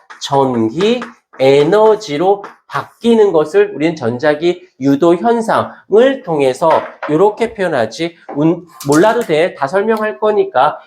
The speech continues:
이 전자기 유도 현상이 일어나면 운동 에너지가 전기 에너지로 바뀌어.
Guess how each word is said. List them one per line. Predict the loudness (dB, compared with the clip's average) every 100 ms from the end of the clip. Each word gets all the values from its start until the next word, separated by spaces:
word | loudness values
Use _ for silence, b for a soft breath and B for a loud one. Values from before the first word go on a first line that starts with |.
| B
이 | -4 -2 -2
전자기 | 0 0 0 0 0 0 -2
유도 | -4 0 0
현상이 | 2 0 -2 -2 0 4 2 0 -6 _ _ _
일어나면 | 2 4 4 2 0 0 0 -4 B -6
운동 | 0 0 4 4 4
에너지가 | 0 -2 -2 -4 -4 -4
전기 | -2 -6 -6 -2 -2
에너지로 | 0 -6 -8 -6
바뀌어. | -6 -6 -2 2 2